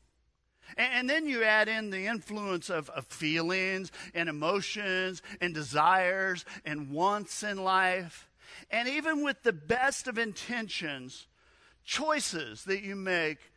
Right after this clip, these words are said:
sometimes are ill-advised. In fact, sometimes the outcome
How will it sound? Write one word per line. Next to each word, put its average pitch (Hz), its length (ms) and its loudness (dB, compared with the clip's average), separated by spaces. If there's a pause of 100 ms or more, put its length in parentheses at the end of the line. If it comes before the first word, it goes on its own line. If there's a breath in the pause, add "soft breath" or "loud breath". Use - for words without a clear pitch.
(360 soft breath)
sometimes 196 640 2
are 185 100 0
ill-advised. 156 920 2 (1000)
In 185 100 0
fact, 190 320 4
sometimes 190 580 0
the 180 140 0
outcome 147 720 0